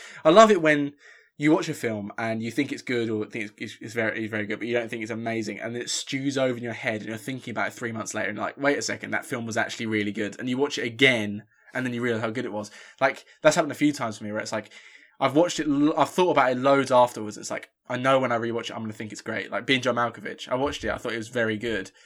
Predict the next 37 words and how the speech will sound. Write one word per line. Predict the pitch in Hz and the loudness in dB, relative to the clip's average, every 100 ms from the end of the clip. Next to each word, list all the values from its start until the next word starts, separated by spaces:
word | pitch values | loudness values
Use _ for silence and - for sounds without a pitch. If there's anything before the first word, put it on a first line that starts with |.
| _ _ - | _ _ -10
And | 120 | -6
then | 113 107 107 | -2 -4 -6
a | |
few | - 143 | 2 6
months | 139 131 - | 6 4 2
later, | 131 123 110 110 - - | 4 4 4 2 -2 -6
I'm | 123 | -4
still | - 143 135 | 2 4 4
thinking | - 147 131 131 | 4 0 0 0
about | 120 113 | 2 4
what | 113 | 4
happened | 127 131 131 110 | 6 4 4 -4
in | 104 | -2
it. | |
I'm | 107 | -2
still | 107 139 127 | 0 0 0
talking | 143 131 139 | 0 0 -2
to | 117 | -4
people | 110 107 | -4 -4
about | 107 104 | -2 -2
it. | |
I | |
was | 107 | -2
like, | 107 - - - _ _ | -6 -8 -20 -20 _ _
"It | 143 | 0
was | 143 | 2
actually | 127 120 | 0 -2
way | 113 113 | -4 -2
better." | 117 107 104 | -2 -2 -2
Watched | 143 156 | 0 0
it | 135 | 0
again, | 120 113 110 110 _ _ - | -2 -2 -4 -10 _ _ -16
s-, | - - _ _ - | -12 -12 _ _ -14
confirmed | 131 117 117 107 | -10 0 0 0
it. | 101 - _ _ _ | -4 -8 _ _ _
Fucking | - 113 123 | -4 -4 -4
masterpiece. | 113 110 107 92 98 101 | -4 -6 -6 -10 -12 -12